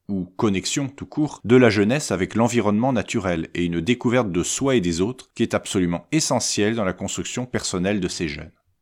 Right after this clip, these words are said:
Alors pour finir, quelle est la spécificité de la pédagogie proposée par rapport à d'autres établissements ? Que faisons-nous, que ferons-nous de différent ?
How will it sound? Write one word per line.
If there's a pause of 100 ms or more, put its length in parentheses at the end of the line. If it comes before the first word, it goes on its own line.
(760)
Alors
pour
finir,
quelle
est
la
spécificité
de
la
pédagogie
proposée
par
rapport
à
d'autres
établissements ? (220)
Que
faisons-nous,
que
ferons-nous
de
différent ?